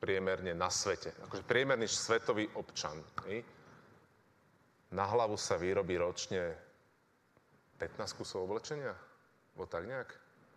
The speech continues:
Čo by bolo ešte ako tak rozumné,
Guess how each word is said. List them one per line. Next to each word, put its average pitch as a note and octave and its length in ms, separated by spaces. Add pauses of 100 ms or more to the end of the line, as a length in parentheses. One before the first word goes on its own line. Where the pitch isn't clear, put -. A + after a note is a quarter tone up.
(1300)
Čo A2 400 (560)
by A2+ 160
bolo D3+ 240
ešte C#3 400 (1300)
ako G#2+ 80
tak G2+ 240
rozumné, G2+ 640